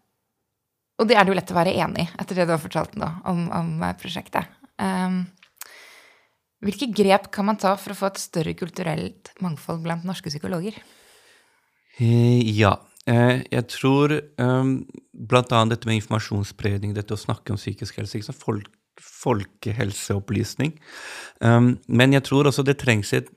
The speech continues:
Speaker 2: en målrettet innsats for å rekruttere flere studenter med minoritetsbakgrunn til profesjonsstudiene. Ehm, for det er jo ikke sånn at det er mangel på kvalifiserte avgangselever, eh, der ute med minoritetsbakgrunn. Vi kan bare se mot medisin og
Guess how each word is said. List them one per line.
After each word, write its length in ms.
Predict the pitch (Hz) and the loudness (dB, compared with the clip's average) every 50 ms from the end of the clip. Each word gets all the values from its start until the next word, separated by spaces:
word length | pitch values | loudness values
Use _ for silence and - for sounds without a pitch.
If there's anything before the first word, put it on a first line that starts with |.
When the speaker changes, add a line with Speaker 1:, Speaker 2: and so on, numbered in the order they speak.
| _ | _
Speaker 2:
en 220 | - 127 135 135 135 - - | -2 0 0 0 0 -2 -4
målrettet 840 | - 127 135 143 143 127 110 101 98 98 101 107 101 - 131 127 - - | -2 0 4 4 6 6 4 4 2 0 0 -2 -2 -2 -2 -4 0 2
innsats 580 | 131 120 101 - - - - 156 - - - - | 2 2 2 0 -2 0 0 0 0 -4 -10 -14
for 220 | - - - 101 | -6 -4 -2 0
å 100 | 101 107 | 2 2
rekruttere 600 | 104 113 107 - - 123 123 - - 104 101 104 113 | 0 0 -2 -4 -4 -6 -2 0 0 0 2 0 0
flere 240 | - - 107 104 117 | 0 0 -2 -2 -2
studenter 480 | - - 123 113 117 101 98 - 113 113 | -4 -6 -4 -2 -2 -2 -2 -2 -4 -2
med 140 | 117 113 | -2 -2
minoritetsbakgrunn 960 | 110 110 110 117 113 - - - 110 107 - - - 104 104 - 143 175 233 - - - | 0 0 -2 -2 -4 -4 -2 -2 -2 -2 -2 -2 -2 -2 0 0 -2 -2 -2 -2 -6 -8
til 140 | - 117 | -8 -6
profesjonsstudiene. 960 | - - - - - 135 - 117 107 101 - - 107 104 101 107 107 - - - - _ _ _ _ _ _ _ - - - - - - - - - - - - - - _ - | -6 -6 -6 -6 -6 -6 -4 -4 -4 -4 -6 -6 -6 -4 -4 -4 -4 -6 -8 -10 -12 _ _ _ _ _ _ _ -20 -20 -20 -20 -20 -20 -20 -20 -20 -20 -20 -20 -20 -14 _ 0
Ehm, 800 | 110 110 110 110 110 107 110 110 113 110 110 113 113 117 98 - - _ _ _ _ _ _ | 4 4 6 6 6 4 4 4 4 2 2 0 -2 -4 -6 -10 -14 _ _ _ _ _ _
for 120 | - - 139 | -2 -2 2
det 100 | 123 131 | 4 4
er 100 | 113 110 | 4 4
jo 80 | 107 104 | 2 2
ikke 120 | - 175 - | 0 -2 0
sånn 220 | - 113 107 104 113 | 0 0 2 2 2
at 240 | 110 - - - - _ _ _ _ _ _ _ _ _ _ | 0 0 -6 -16 -16 _ _ _ _ _ _ _ _ _ _
det 60 | 117 117 | 2 4
er 60 | 123 | 4
mangel 560 | 120 120 117 113 110 104 101 104 104 104 113 110 | 4 4 4 4 4 4 2 2 0 0 -2 -2
på 140 | - 120 110 | -2 -2 -2
kvalifiserte 640 | - - 110 107 110 117 113 - - 104 98 - 113 110 | -2 -2 -2 -2 -2 -4 -4 -2 -2 -2 0 0 0 0
avgangselever, 720 | 107 104 104 107 107 - - 104 101 107 104 104 113 113 117 | 0 0 -2 -4 -4 -4 -4 -4 -2 -2 0 0 0 0 0
eh, 240 | 113 113 110 110 107 | 0 0 0 -2 -2
der 200 | 113 113 110 110 | -2 -2 -2 -2
ute 220 | 107 - - 147 131 | -2 -2 0 0 0
med 100 | 120 113 | 0 0
minoritetsbakgrunn. 840 | 113 110 113 110 - - 110 104 - - 110 107 - - 170 160 135 | -2 -2 -4 -4 -4 -4 -4 -4 -2 -4 -4 -4 -4 -6 -6 -6 -6
Vi 100 | 139 123 | -6 -6
kan 140 | - - 127 | -4 -2 -2
bare 160 | 127 120 127 | -2 -2 -2
se 220 | - - - 113 104 | -4 -2 0 0 0
mot 280 | 107 107 110 107 - - | 2 2 0 -2 -2 -4
medisin 480 | - 117 107 110 - - - 107 107 107 | -4 -4 -2 -4 -6 -4 -2 -2 -2 -2
og 60 | 110 | -2